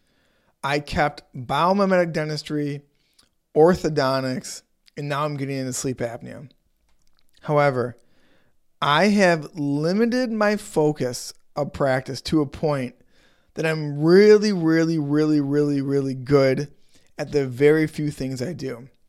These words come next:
I can't legally call myself a specialist 'cause I'm not, but I've limited my practice so well that I would say my skills at biomimetic dentistry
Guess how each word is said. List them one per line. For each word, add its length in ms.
I 40
can't 260
legally 420
call 260
myself 360
a 60
specialist 720
'cause 80
I'm 220
not, 400
but 100
I've 280
limited 460
my 140
practice 420
so 240
well 560
that 400
I 300
would 260
say 560
my 480
skills 760
at 360
biomimetic 800
dentistry 720